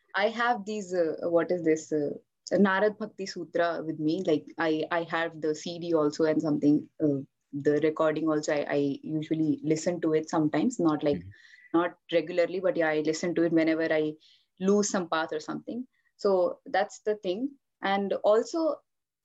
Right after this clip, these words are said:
Speaker 1: chanting, Sanskrit chanting is also a daily part of my lifestyle, you know, like, because they have some hidden meanings in that. So I won't say, like,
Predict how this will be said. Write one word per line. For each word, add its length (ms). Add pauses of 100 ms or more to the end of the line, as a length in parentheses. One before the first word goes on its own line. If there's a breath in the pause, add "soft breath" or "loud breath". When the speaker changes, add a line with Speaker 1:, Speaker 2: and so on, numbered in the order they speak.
Speaker 1:
chanting, 640
Sanskrit 580
chanting 360
is 80
also 340
a 60
daily 720
part 240
of 160
my 140
lifestyle, 420
you 100
know, 140 (200)
like, 140 (1120)
because 300
they 160
have 200
some 220
hidden 300
meanings 340
in 120
that. 140
So 120
I 60
won't 220
say, 160
like, 240